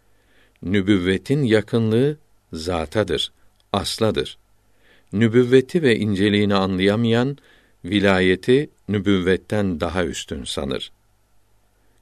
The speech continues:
Görülüyor ki vüsul, yani kavuşmak nübüvvet mertebesindedir. Hüsul ise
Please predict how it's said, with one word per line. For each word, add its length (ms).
Görülüyor 580
ki 360
vüsul, 600
yani 460
kavuşmak 680
nübüvvet 680
mertebesindedir. 1120
Hüsul 380
ise 420